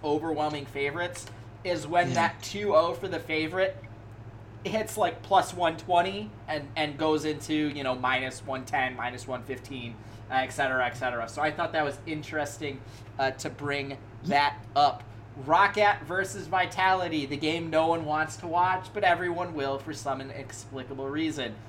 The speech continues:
Speaker 1: Chase?
Speaker 2: Hey, I wanna watch. Hashtag set the rules, hashtag Roccat win, hashtag Roccat minus two twenty-five. This Vitality team is not very good.
Speaker 1: Uh,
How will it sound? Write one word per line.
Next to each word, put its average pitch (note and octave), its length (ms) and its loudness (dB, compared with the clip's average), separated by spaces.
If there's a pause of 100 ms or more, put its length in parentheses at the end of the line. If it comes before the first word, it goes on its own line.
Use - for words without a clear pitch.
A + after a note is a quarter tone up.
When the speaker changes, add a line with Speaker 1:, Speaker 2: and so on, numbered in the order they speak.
(160)
Speaker 1:
Chase? A3 260 2
Speaker 2:
Hey, B2+ 240 2 (840)
I D3 140 6
wanna F#3 260 6
watch. C3+ 420 4 (300)
Hashtag F3 580 0
set G3+ 280 -12
the G#3 80 -10
rules, G3 420 -10
hashtag F#3+ 580 -6
Roccat F#3 540 -10
win, E3+ 160 -12
hashtag F3 680 -12 (580)
Roccat F#3 440 -2
minus E3+ 340 -10
two E3 180 -12
twenty-five. C#3 560 -12
This - 100 -14
Vitality C#3+ 500 -6
team C3 200 -14
is B2 80 -16
not B2+ 240 -14
very - 120 -16
good. - 600 -12
Speaker 1:
Uh, E3 220 -2